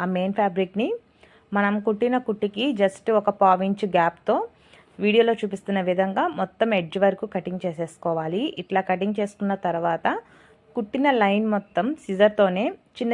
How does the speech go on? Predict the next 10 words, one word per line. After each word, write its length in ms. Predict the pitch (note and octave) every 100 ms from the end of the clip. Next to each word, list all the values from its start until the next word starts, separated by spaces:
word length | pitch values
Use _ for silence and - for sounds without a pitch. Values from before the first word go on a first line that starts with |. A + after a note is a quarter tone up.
| A#3
చిన్నగా 380 | A#3 A3+ A3 B3+ A#3
కటింగ్స్ 300 | F#3 F#3 -
పెట్టుకోవాలి. 540 | E3 - D#3 D3 C#3+ C#3+ _
So 80 | - G#3
చాలా 240 | G3+ F#3 G3
చిన్నగా 320 | G3 F3+ F3+ F3+
పెట్టాలి. 400 | E3 E3 D#3+ G#3 E4+ - F#3
మనం 180 | F#3 G3+
కుట్టిన 280 | G#3 G#3 A3 A3+
కుట్టుకి 380 | F#3+ - G3+ A3+